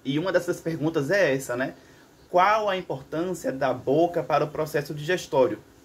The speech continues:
E aí eu tenho aqui a resposta que eu dei. Era um exercício que não vale a nota. Era aquele tipo de exercício que a gente leva pra casa, responde quem quer e tal,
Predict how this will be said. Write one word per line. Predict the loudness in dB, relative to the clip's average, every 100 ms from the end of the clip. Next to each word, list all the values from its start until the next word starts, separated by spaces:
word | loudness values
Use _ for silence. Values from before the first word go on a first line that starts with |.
| -20 -12
E | 2
aí | 2
eu | 4
tenho | 0
aqui | 2 4
a |
resposta | 4 0 -6 -8 -6
que |
eu | -6
dei. | -2 -2 -2 -14 -6
Era | -2
um | 0
exercício | 2 2 0 -6 -4 -4
que | -2 -2
não | 2
vale | 4
a | 4
nota. | 4 2 2
Era | 2 4 4
aquele | 2 2 0
tipo | 0 -4
de | 0
exercício | 2 2 0 -8 -4
que |
a | -4
gente | -4 -2
leva | 0 0
pra | -2
casa, | 0 4 4 2
responde | -2 -6 -4 -4 -4
quem | -6 -6
quer | -2 0 2 -2
e |
tal, | -2 2 2 0